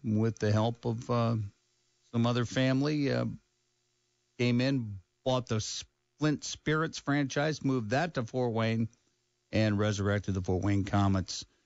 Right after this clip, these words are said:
uh, very quickly. Casual fans wouldn't have even known that there was a, an issue, but, uh,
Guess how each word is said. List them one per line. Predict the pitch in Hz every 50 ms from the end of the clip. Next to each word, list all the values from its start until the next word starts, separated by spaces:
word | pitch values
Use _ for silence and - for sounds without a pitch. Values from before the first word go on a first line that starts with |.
| _ _ _ _ _ _ -
uh, | - 87 87 85 87 87 87 82
very | 80 85 104 104 101 90
quickly. | - - 113 107 98 - - 98 101 95 92 90 85 - _ _ _ _
Casual | - 107 104 104 95 101 98 98
fans | 92 101 104 104 104 98 98
wouldn't | 101 104 104 104
have | 104 95
even | 107 107 101 104 101 98 98
known | 98 107 107 107 107 107 107 104 104
that | 98 98 90
there | - 101 101 101
was | 104 101 95 101
a, | 101 98 98 98 95 90 - - _ _ _ _ _ _ _ _ _ _ _ _ _ _ _
an | 107 113 101
issue, | - 156 156 147 - - 131 110 113 135 143 - - - _ _ _ _ _ -
but, | 110 107 104 92 - _ _ 87
uh, | 98 104 104 104 101